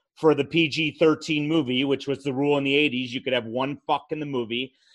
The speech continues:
When he tears through that wall, he says, "Fuck it," or whatever. I mean, I, I laughed out loud. I thought that was great, but I think his delivery on these other lines is, I know, I know he's trying to stay in character, but it,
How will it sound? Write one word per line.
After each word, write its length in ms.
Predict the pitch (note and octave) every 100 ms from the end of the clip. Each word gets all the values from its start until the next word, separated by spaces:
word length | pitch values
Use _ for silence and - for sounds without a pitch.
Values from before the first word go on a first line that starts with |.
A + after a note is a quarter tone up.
| _
When 140 | D3+
he 80 | D#3+
tears 540 | - - E3+ G3 F#3 -
through 140 | F3+
that 220 | E3 D#3+
wall, 520 | C3 C#3 C#3 D3 E3 - _ -
he 80 | C3
says, 260 | D#3+ C#3+ - -
"Fuck 260 | G#3+ G#3+
it," 120 | D3
or 100 | A#2
whatever. 420 | A#2 A#2+ B2 A2+ C3
I 40 |
mean, 180 | B2+ B2 -
I, 160 | C#3 D3
I 100 | D3+
laughed 420 | E3 D#3+ E3 D#3+
out 180 | D3 C#3+
loud. 260 | C#3 C#3+ B2
I 60 |
thought 180 | A#2+ C#3+
that 100 | C3+
was 160 | C3 B2
great, 320 | - E3+ G3
but 100 | B2+
I 100 | B2
think 280 | C3 F3+ F3
his 180 | E3+ C3+
delivery 800 | - C3 D3+ G3 F#3+ C3+ A#2 A2+ _ _ _ _ _
on 160 | D3 D3+
these 200 | C#3+ B2
other 260 | D3+ E3 C#3
lines 500 | C3+ D#3+ E3+ C#3 A#2+
is, 140 | A#2+
I 100 | C3
know, 280 | C#3 F3 F3
I 100 | C#3
know 180 | C#3+ E3+
he's 160 | E3+ -
trying 260 | - D#3 D3+
to 40 |
stay 240 | B2+ - D3+
in 80 |
character, 420 | C3 D3+ D#3+ E3+ A#2+
but 140 |
it, 60 | A#2